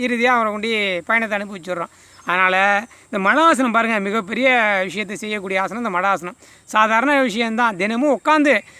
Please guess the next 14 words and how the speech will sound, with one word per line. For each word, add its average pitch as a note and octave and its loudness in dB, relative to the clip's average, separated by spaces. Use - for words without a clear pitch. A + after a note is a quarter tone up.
அதாவது A3 0
வெஸ்டர்ன் E4+ -2
டாய்லெட் C4 2
இல்லாம A#3 0
நம்ம A3+ 0
சாதாரண B3+ 2
இந்திய C4+ 4
நடைமுறையில B3 2
உட்காந்து C#4+ 2
போற B3+ 2
டா-, A3 2
டாய்லெட் A3 2
யூஸ் F#3 -8
பண்ணுங்க. F3+ -4